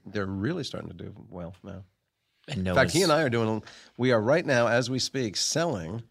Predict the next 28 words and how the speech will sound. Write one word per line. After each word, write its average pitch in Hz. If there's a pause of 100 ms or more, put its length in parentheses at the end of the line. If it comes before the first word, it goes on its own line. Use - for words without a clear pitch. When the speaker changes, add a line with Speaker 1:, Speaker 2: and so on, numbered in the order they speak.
(300)
Speaker 1:
a 113
little 120
web 180
series 90
that 87
we 87
shot, 85
and, 95
and 98
I, 98
Speaker 2:
That's 101
what 92
you 87
Speaker 1:
I -
Speaker 2:
were 110
Speaker 1:
think 110
we're -
Speaker 2:
saying, 104
Speaker 1:
gonna 104
Speaker 2:
yeah. 98
Speaker 1:
make 98
a -
pretty 104
good 104
sale 120
on 87
it. 87
So -